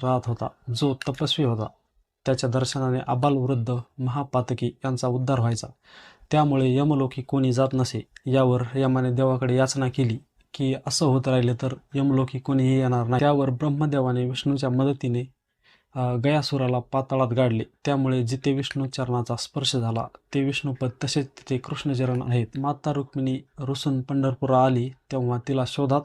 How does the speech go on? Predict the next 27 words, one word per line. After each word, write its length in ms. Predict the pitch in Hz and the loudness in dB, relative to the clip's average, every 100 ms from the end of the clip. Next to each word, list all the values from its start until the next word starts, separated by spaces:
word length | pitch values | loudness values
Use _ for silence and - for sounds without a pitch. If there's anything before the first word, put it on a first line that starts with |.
| - | -2
आलेल्या 280 | 127 123 123 | -2 -2 -4
कृष्णाने 560 | - 131 143 127 120 131 - - | -8 -8 -4 0 -2 -4 -10 -10
इथे 220 | 131 135 | -6 -4
गोपाळकाला 600 | 123 131 135 131 131 123 | -2 0 0 0 -2 -4
केला, 320 | 113 135 117 120 _ - - - | -2 -2 -2 -6 _ -20 -20 -12
बासरी 360 | 127 135 127 131 | -2 -2 -2 0
वाजवली, 460 | 127 127 123 113 - - | 2 2 0 -2 -6 -8
म्हणून 340 | 131 139 131 131 _ _ _ | -4 -2 -2 -6 _ _ _
कृष्णचरण 560 | - 151 156 135 131 123 | -8 -4 -2 -2 -2 -2
पाहायला 320 | 120 123 120 | 0 0 2
मिळतात. 340 | 120 127 120 113 _ _ _ - | 2 0 -2 -8 _ _ _ -8
ज्ञानोबा 480 | 127 139 147 143 156 | -2 0 0 2 2
माऊलीने 500 | 143 131 123 120 120 | 2 0 0 -2 -4
संजीवन 520 | - 139 139 147 147 | -4 -2 0 0 -2
समाधी 400 | - 131 127 120 | -2 -2 0 2
घेतली, 360 | 123 127 123 120 _ | 2 0 -2 -6 _
तेव्हा 260 | 139 127 123 | -4 -2 0
व्यथित 320 | 120 143 147 143 | 0 0 -2 -4
होऊन 280 | 127 123 117 | -2 0 0
भगवान 360 | 120 127 123 | 2 2 0
पांडुरंग 440 | 120 131 123 120 120 | -2 -2 0 0 0
मार्गशीर्ष 580 | 120 131 139 135 139 - | 0 -2 -2 -2 -4 -4
महिन्यात 280 | 127 120 117 123 - | -2 -2 -4 -6 -8
विष्णुपदाला 640 | 127 147 131 120 117 113 | -6 -6 -2 -2 0 -2
वास्तव्यासाठी 800 | 113 131 127 135 127 127 120 120 | 0 0 0 -2 -2 -2 -2 0
आले, 160 | 120 | 2
त्यामुळे 360 | 131 156 139 | 4 2 0